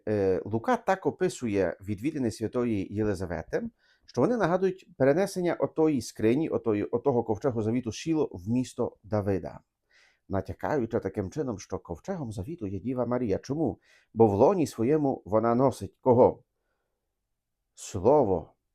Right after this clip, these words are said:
віковічного Отця. Вже не десять заповідей на, на камінні, на камінних скрижалях, тільки слово живе. Хліб живий, який з неба зійшов, і первосвященника. І тут маємо, ну, такі очевидні пов'язання. Ну, по-перше,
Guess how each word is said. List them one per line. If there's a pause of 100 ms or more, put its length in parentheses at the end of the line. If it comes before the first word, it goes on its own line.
(100)
віковічного
Отця.
Вже
не
десять
заповідей
на,
на
камінні, (340)
на
камінних
скрижалях,
тільки
слово
живе. (640)
Хліб
живий,
який
з
неба
зійшов, (320)
і
первосвященника. (540)
І
тут
маємо,
ну,
такі
очевидні
пов'язання.
Ну,
по-перше,